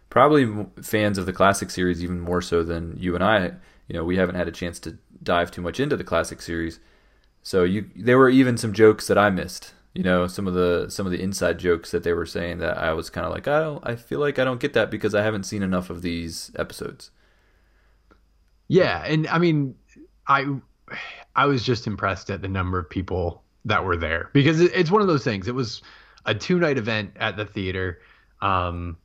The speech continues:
Speaker 2: honestly, we, we were, we, we grabbed a bite, a bite to eat beforehand and kinda thought, you know, we, we could show up at the last minute and have no issues. And we walked into that theater and there were a ton of people there. And you're right, they were probably,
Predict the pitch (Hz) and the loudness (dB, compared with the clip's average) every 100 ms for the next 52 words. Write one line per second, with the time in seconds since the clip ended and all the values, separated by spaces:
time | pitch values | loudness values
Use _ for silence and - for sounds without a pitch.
0 | _ _ - 120 123 - 107 95 110 120 | _ _ 0 0 0 -2 -2 0 0 2
1 | 110 95 113 123 117 110 104 101 98 _ | 2 0 0 2 4 4 2 0 -2 _
2 | _ _ _ _ _ _ - 120 120 123 | _ _ _ _ _ _ -6 4 6 6
3 | 110 127 120 123 110 110 113 110 104 - | 6 6 6 4 2 2 2 2 0 -6
4 | 110 117 110 110 110 98 98 110 101 101 | 0 0 0 -2 -2 -2 0 2 4 2
5 | 98 95 98 95 - 104 92 98 98 92 | 2 2 0 0 0 0 0 0 0 -2
6 | 101 101 107 110 113 110 104 117 101 98 | -4 -4 -2 -2 -2 -4 0 2 2 0
7 | 90 98 92 - 95 92 85 92 95 90 | -6 -2 -2 -2 -2 -2 -4 -4 0 0
8 | 92 95 98 95 87 104 135 135 - 101 | -2 -4 -4 -6 -4 0 4 4 2 -4
9 | 98 98 - 110 101 85 101 101 90 104 | -2 -4 -2 -2 -2 -2 -2 -2 -2 -2
10 | 95 85 95 95 92 - 110 127 127 101 | -2 -2 -4 -2 -4 0 4 6 6 4
11 | 80 120 123 120 127 127 117 110 101 | 2 2 2 2 0 0 -2 -2 -4